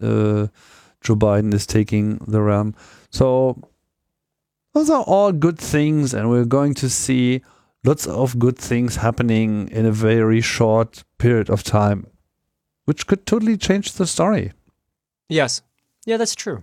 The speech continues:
Speaker 2: That's true. I was looking at, uh, Biden's, um, coronavirus task force or whatever they're called. They probably don't, don't use the word task force 'cause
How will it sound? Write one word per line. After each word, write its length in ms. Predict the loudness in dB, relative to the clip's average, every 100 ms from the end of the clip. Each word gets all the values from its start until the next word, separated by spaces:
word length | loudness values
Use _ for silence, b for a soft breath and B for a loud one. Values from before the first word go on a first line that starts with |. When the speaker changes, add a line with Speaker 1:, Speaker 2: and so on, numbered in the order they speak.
| -16
Speaker 2:
That's 140 | -16 -8
true. 180 | -2
I 60 | 0
was 180 | 0 -2 B B B
looking 300 | 0 2 2
at, 180 | 2 0
uh, 280 | 0 0 2
Biden's, 560 | 2 2 0 -4 -4 -4
um, 480 | -4 -6 -6 -10 -14
coronavirus 720 | -8 -2 0 2 2 2 2 -4
task 320 | -2 -4 -4
force 400 | -6 -4 -2 -4
or 40 |
whatever 200 | -6 -4
they're 100 | -4
called. 280 | -4 -4 -4
They 40 | -2
probably 240 | -2 -2 -4
don't, 160 | -8 -6
don't 160 | -4
use 160 | -2 -4
the 60 | -4
word 160 | -6
task 240 | -2 -4 -2
force 220 | -8 -8
'cause 260 | -12 -14